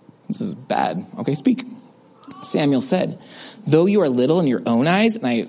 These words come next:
I have to assume this is sarcasm, Though you are little in your own eyes, are you not the head of the tribes of Israel? Yahweh anointed you king over Israel,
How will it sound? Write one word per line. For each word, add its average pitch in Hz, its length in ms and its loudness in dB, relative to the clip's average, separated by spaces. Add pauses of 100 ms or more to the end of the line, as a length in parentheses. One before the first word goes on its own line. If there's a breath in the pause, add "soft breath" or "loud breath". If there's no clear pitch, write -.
I 135 80 0
have 151 340 0
to 139 100 0
assume 123 200 0
this 120 120 0
is 113 80 2
sarcasm, 87 680 -4 (500 soft breath)
Though 170 200 4
you 226 180 4
are 147 100 2
little 120 520 2
in 135 80 2
your 113 140 -2
own 101 200 0
eyes, 247 320 2 (220 loud breath)
are 135 140 2
you 170 200 2
not 139 400 0
the 143 80 -2
head 127 200 -2
of 156 60 0
the 127 60 0
tribes 127 340 -4
of 82 80 -6
Israel? 123 480 -2 (280 loud breath)
Yahweh 185 380 2
anointed 156 440 0
you 131 120 2
king 131 380 0
over 123 160 0
Israel, 123 560 -2